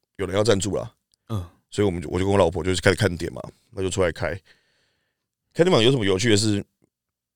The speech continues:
Speaker 1: 你可以看到很多奇奇怪的会员吧，尤其当老板之后。
Speaker 2: 欸，你，你，你，你身为一个健身房老板，你会很在乎说会员不能怎么样怎么样吗？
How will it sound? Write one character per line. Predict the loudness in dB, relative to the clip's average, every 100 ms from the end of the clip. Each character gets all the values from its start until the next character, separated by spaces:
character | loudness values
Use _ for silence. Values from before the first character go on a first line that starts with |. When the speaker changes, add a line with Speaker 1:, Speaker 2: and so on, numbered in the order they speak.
| _
Speaker 1:
你 | -4 4
可 |
以 | 4
看 | 6 6
到 | 8 6 2 _
很 | -6 -2
多 | 4 4 4
奇 | 2
奇 | 6
怪 | 6
的 | 6
会 | 2 2
员 | -2
吧， | -10 -14 -6
尤 | 2
其 | 4
当 | 6
老 | 8
板 | 8 6
之 | 4
后。 | 4 2 -4 _ _ -6
Speaker 2:
欸， | -4
你， | -4 -6
你， | -8
你， | -8 -8 -8 -10
你 | -16 -10
身 | -6
为 | -6
一 |
个 |
健 | -4
身 | -6
房 | -6
老 | -6
板， | -6 -8
你 | -6
会 | -6 -6
很 | -8 -10 -4
在 | -2 -2
乎 | -4
说 | -10 -8 -8
会 | -10 -8 -6
员 | -8
不 | -12 -12
能 | -12
怎 | -14
么 | -14
样 | -14
怎 | -14
么 | -16
样 | -16
吗？ | -16